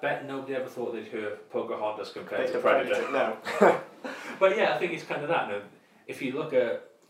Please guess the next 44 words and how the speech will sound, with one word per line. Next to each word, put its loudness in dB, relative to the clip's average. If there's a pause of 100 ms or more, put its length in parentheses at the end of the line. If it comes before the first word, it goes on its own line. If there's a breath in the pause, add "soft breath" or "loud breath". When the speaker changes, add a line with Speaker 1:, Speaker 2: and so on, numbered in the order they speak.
(140)
Speaker 2:
I -4
think, -2
I 0
think -2
where 2
the -4
difference -4
is -10
gonna -8
come -8
down, -4 (420)
really, -8 (120)
is -8 (200)
Pocahontas -2 (160)
definitely -4
has -8
the -16
strength -6
advantage. -8 (380 loud breath)
She -12
doesn't 0
necessarily 2
need -6
a 2
weapon 2
because -10
of -6
the -6
way -2
she -10
would -10
fight. -4
She -12
would -14
use -8
her -12
environment, -6
she -14
uses -12
surroundings. -10 (1040 loud breath)
But 4 (140)
Mulan -6
is -12
armoured. -4